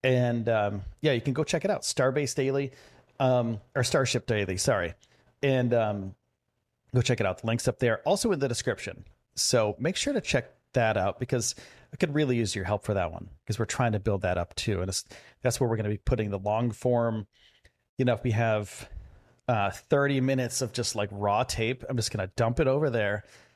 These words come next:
This show is brought to you by Backblaze. I use Backblaze to back up my podcast, my video files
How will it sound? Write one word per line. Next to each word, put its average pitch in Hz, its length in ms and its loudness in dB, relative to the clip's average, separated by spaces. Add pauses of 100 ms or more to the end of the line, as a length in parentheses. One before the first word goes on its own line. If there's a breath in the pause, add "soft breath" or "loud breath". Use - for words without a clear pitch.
(220 soft breath)
This 143 100 2
show 151 220 4
is 127 100 4
brought 127 280 2
to 151 120 -2
you 131 80 2
by 120 200 2
Backblaze. 127 1160 0
I 131 60 6
use 151 240 2
Backblaze 131 720 0
to 110 100 -2
back 107 280 -4
up 143 160 -2
my 101 100 -8
podcast, 143 680 -4
my 104 100 -4
video 147 440 0
files 131 480 0